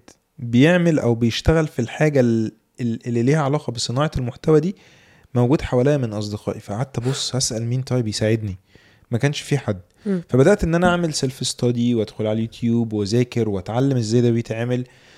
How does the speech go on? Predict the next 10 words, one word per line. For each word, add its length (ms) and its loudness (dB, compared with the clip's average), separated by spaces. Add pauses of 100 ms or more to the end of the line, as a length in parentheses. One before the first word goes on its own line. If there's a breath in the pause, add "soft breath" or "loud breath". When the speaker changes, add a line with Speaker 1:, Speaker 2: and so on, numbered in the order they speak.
(220 soft breath)
Speaker 1:
لغاية 400 4
لما 240 0
واحدة 240 2
واحدة 340 -2 (540)
بقيت 280 0
أقابل 300 0
صناع 300 -4
المحتوى 540 -2
اللي 140 -2
بيعملوا 460 -2